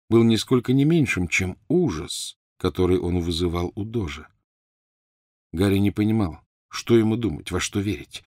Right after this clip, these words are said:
Он жаждал правды, а Дож только и знал, что мямлить о нездоровье Арианы. Гарри был не в силах поверить, что Дамблдор мог остаться безучастным к тому, что в его доме совершалась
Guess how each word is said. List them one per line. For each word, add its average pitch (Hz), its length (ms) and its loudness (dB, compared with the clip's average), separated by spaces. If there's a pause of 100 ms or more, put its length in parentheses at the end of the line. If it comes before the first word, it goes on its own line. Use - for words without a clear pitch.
(260)
Он 110 140 4
жаждал 107 420 2
правды, 110 600 -4 (240)
а 101 140 4
Дож 113 300 4
только 117 320 2
и 123 60 8
знал, 127 280 2
что 98 240 0
мямлить 110 540 4
о 113 80 0
нездоровье 98 680 2
Арианы. 80 540 -4 (800)
Гарри 117 240 6
был 117 140 6
не 117 140 4
в 107 60 -6
силах 113 320 0
поверить, 98 340 2
что - 180 -4
Дамблдор 87 640 0
мог 98 220 0
остаться 101 420 -2
безучастным 98 760 0
к - 80 -20
тому, 101 220 0
что - 200 -4
в - 20 -4
его 95 220 2
доме 104 280 2
совершалась 95 720 -2